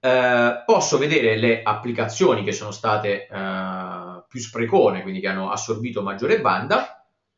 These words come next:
così come posso vedere le categorie web e i protocolli intesi come porte aperte, eh, e che hanno cubato maggior traffico.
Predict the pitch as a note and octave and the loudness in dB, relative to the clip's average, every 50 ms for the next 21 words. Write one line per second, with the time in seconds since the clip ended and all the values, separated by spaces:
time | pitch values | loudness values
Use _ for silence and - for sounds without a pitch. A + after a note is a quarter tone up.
0 | _ _ _ - B3 A#3+ - C#3 C3+ - A#2 A2+ A2 - A#2 A2 - F3+ F3 - | _ _ _ -2 0 0 0 0 0 0 0 0 0 -2 -4 -4 -4 -4 -4 0
1 | - G#2+ A2 A2 A2+ A2+ A2+ A2+ A2 G#2+ G#2+ G#2 G#2+ G2+ G2+ G2 F#2+ G2+ G2+ G2 | 0 2 4 4 2 2 0 0 0 0 -2 -2 -4 -4 -4 -4 -4 -4 -2 -2
2 | F#2+ F2 E2+ F#2+ C#3 G#3+ A#3+ - - - _ _ _ _ _ _ _ _ _ _ | -2 -4 -2 -2 -2 -2 -2 -2 -8 -14 _ _ _ _ _ _ _ _ _ _
3 | _ _ _ _ _ _ _ _ _ _ _ _ _ _ _ _ _ _ _ _ | _ _ _ _ _ _ _ _ _ _ _ _ _ _ _ _ _ _ _ _
4 | _ _ _ _ _ - - - _ _ _ _ _ _ _ _ _ _ - G3+ | _ _ _ _ _ -20 -20 -20 _ _ _ _ _ _ _ _ _ _ 2 4
5 | F#3 F3 - F3 E3+ - G#3+ A3 A3 B3+ - - B2 G#2+ G#2 G#2 G#2 A2 A2+ A#2 | 4 4 2 0 0 4 4 4 6 4 4 4 4 4 2 2 0 -2 -4 -4
6 | A2+ - - - - E3 D#3 - - G2+ F#2+ F#2+ F#2 - - - - F#2+ F#2+ F#2+ | -4 -6 -10 -12 -10 -8 -8 -4 -4 -2 -2 -2 -4 -6 -8 -8 -6 -6 -6 -6
7 | - - - A#2 A2 G#2+ A2 - - A2 G#2+ G#2 - - - - - A2+ A2+ A2+ | -8 -2 0 2 2 2 0 -2 -2 -2 -2 -2 -6 -10 -8 -4 -2 -2 0 0
8 | A2 G#2 G2+ - - - G#2+ G#2+ G#2+ - - - _ _ _ _ _ - G#2+ A2 | 0 -2 -2 -4 -4 -4 -4 -4 -4 -8 -14 -20 _ _ _ _ _ -6 -4 -2
9 | G#2 G#2 G#2+ - - E3 D#3 D3 B2+ G#2+ G#2+ A2+ A2+ A2+ A2 G#2 F#2 F#2+ F#2+ - | -2 -2 -2 -2 -2 -2 -2 0 0 -2 -2 -2 -4 -2 0 2 2 2 2 0
10 | G2+ G2 G2 - - - G2+ G2 F#2 F2+ F2+ - - - D2+ - - - - A#2+ | -2 -6 -6 -8 -14 -12 -10 -8 -6 -6 -6 -6 -6 -6 -8 -10 -10 -14 -18 -20
11 | A#2 - - _ | -20 -20 -20 _